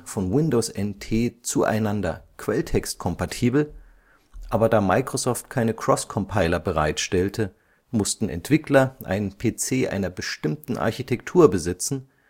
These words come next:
um Windows N T Anwendungen auf ihr portieren zu können.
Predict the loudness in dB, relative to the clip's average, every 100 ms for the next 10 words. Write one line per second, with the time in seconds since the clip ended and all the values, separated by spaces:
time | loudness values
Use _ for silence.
0 | _ _ _ _ -2 -2 -4 -4 2 4
1 | 6 4 2 -4 -6 -2 0 2 2 0
2 | 0 2 2 4 2 0 -2 -8 -8 -8
3 | -8 -2 -2 -2 -2 -4 -2 -2 0 -2
4 | -8 -10 -12 -12